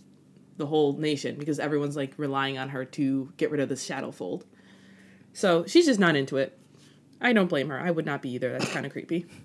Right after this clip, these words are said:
The next day, Alina asks Genya to check out Maul's status on the casualty list and then goes to Bagra's hut where the Darkling is arguing with, with her.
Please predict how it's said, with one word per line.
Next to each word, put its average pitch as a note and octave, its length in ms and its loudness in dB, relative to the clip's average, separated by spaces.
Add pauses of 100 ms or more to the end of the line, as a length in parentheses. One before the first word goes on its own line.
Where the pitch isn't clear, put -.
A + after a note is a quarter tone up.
(120)
The G3+ 120 6
next B3 300 2
day, F#3 320 4
Alina G#3+ 300 4
asks - 460 -2
Genya G3 500 4
to - 240 -8
check G3 260 -2
out F3 220 0
Maul's F#3 300 0
status D#3+ 560 0
on D3+ 240 2
the D3 60 -6
casualty F#3+ 600 0
list C#3+ 380 -4 (720)
and E3 340 6
then F#3 260 6
goes F3 340 4
to E3+ 200 -2 (220)
Bagra's F3 500 2
hut E3+ 300 0
where F3 160 2
the D#3+ 80 -4
Darkling E3 500 2
is D#3+ 140 -2
arguing E3+ 580 2
with, D3 140 -4 (640)
with C#3+ 200 -2
her. C3+ 240 -6